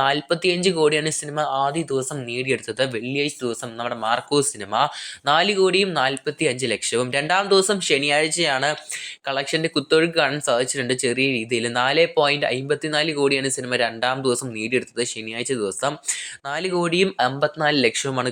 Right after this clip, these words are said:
കാണാൻ സാധിച്ചത്. മൂന്നാം ദിവസം കുത്തൊഴുക്കല്ല, ചാകര തന്നെയാണ് കാണാൻ സാധിച്ചത്. ഞായറാഴ്ച ദിവസം സിനിമ അഞ്ച് കോടിയുടെ അടുത്താണ് കളക്ഷൻ കാണാൻ സാധിച്ചത്. അഞ്ചേ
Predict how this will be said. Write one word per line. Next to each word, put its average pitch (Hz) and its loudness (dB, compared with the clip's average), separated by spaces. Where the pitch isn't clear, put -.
കാണാൻ 113 0
സാധിച്ചത്. 101 0
മൂന്നാം 175 0
ദിവസം 196 2
കുത്തൊഴുക്കല്ല, 170 2
ചാകര 143 4
തന്നെയാണ് 151 2
കാണാൻ 131 2
സാധിച്ചത്. 120 2
ഞായറാഴ്ച 139 0
ദിവസം 165 0
സിനിമ 151 0
അഞ്ച് 143 -2
കോടിയുടെ 147 4
അടുത്താണ് 147 -2
കളക്ഷൻ 120 -4
കാണാൻ 127 -2
സാധിച്ചത്. 113 -2
അഞ്ചേ 147 -2